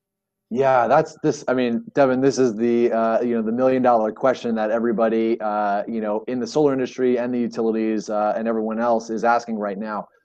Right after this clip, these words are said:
Um, and I think, you know, the way that I see it is that we are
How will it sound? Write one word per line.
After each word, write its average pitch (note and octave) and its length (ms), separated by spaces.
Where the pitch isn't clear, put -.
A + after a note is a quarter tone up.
Um, A2+ 440
and F3 100
I F3 80
think, F#3 360
you D3+ 120
know, D3+ 100
the C3+ 80
way E3+ 160
that D3 160
I C3 120
see B2+ 320
it - 120
is A2+ 160
that A2+ 240
we C3 500
are A2 520